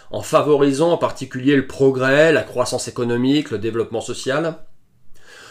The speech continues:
Ensuite, le renforcement de la confiance en soi.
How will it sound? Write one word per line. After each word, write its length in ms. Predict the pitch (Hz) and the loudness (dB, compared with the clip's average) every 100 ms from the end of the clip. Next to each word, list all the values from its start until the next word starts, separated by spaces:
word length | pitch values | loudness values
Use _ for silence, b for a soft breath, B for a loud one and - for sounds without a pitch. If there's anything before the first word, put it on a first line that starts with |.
| B B | B B
Ensuite, 380 | 135 - 185 135 | -2 4 2 2
le 80 | 110 | -2
renforcement 720 | 143 - 160 - 175 175 185 | -2 0 -2 2 4 6 6
de 80 | 160 | 6
la 80 | |
confiance 380 | 151 156 170 156 | 4 2 2 0
en 100 | 165 | 0
soi. 400 | - 190 202 254 | 2 2 2 -2